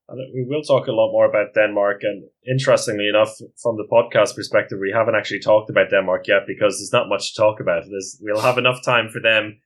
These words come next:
later in the championship, I think, but now that we're coming into the main round, uh, I think it is particularly interesting to talk about them. But as a whole, I want to get your perspective. What we've seen on the court, how, like,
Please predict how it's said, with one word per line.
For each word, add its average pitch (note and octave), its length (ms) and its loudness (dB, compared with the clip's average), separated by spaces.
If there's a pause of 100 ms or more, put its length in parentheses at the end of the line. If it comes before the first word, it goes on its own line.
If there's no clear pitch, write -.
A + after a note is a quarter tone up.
(200)
later A#2+ 420 0
in G#2+ 80 -2
the G#2+ 80 -4
championship, A2+ 680 -4
I G2+ 140 -2
think, G#2 280 -2
but G2+ 140 -4
now A2+ 260 2
that A#2 160 -2
we're G#2 120 -6
coming G#2+ 280 -2
into G#2 180 -10
the G2+ 100 -6
main G2+ 240 0
round, F#2+ 280 -2 (400)
uh, F#2+ 180 -4
I F#2+ 40 2
think G#2+ 180 -2
it F#2+ 100 -2
is G#2 160 0
particularly G#2 420 -2
interesting G2 540 0 (100)
to G2 200 4 (520)
talk G#2 240 4
about F#2 300 0
them. G2 260 2
But G#2+ 120 -2 (100)
as C#3 240 0
a B2 120 -2
whole, B2 460 2
I G2+ 60 0
want G#2 120 -2
to G2+ 60 -4
get G2+ 220 -2
your - 120 -4
perspective. G2+ 640 0 (160)
What G#2 420 -2
we've B2 160 -2
seen A#2 340 -2
on G#2+ 300 2
the A#2 140 -4
court, - 340 2 (600)
how, C#3 720 0 (200)
like, - 200 -12